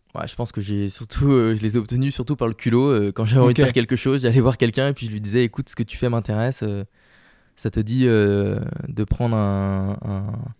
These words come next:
Speaker 1: un stagiaire, euh, qui va te suivre pendant une semaine et qui va épier tes moindres faits et gestes pour, euh, pour fonctionner comme une éponge et apprendre un maximum de choses et surtout me dire, ok, est-ce que ça me plaît, est-ce que ça me plaît pas ? »
Speaker 2: Ok,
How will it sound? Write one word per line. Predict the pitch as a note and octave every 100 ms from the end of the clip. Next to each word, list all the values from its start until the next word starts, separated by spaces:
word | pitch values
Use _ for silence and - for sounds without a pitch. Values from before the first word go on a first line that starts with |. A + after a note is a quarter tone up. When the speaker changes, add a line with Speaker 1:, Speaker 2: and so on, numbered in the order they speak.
| _ _ _ -
Speaker 1:
un | A2
stagiaire, | - A#2+ G#2 A2+ B2 C3
euh, | G#2
qui | G2 G#2
va | G#2+
te | -
suivre | B2 A#2+
pendant | A2+ A2
une | G#2+
semaine | A2+ A2+ A#2+
et | G#2+
qui | -
va | G#2
épier | G2 A#2+
tes | A2+
moindres | A2+ A2+ G#2
faits | A#2
et | A2
gestes | A2+ A#2+ -
pour, | G#2
euh, | G#2 G2+ G2+ G2 _ _ _ _
pour | A2+
fonctionner | C3+ A#2+ B2 A#2+
comme | C3 B2+
une |
éponge | B2+ - D3 B2
et | A2
apprendre | - B2+
un | A#2+
maximum | A#2+ B2+ B2+ B2
de | A#2+
choses | C#3 C#3+
et | A2+
surtout | - -
me | C3
dire, | A#2+ G#2+
ok, | G#2+
est-ce | A#2+ -
que | G#2
ça | G#2
me |
plaît, | G2+ A2
est-ce | -
que | G2+
ça | G2+
me |
plaît | G2 G2
pas ? » | G#2 - _ D#3
Speaker 2:
Ok, | C#3+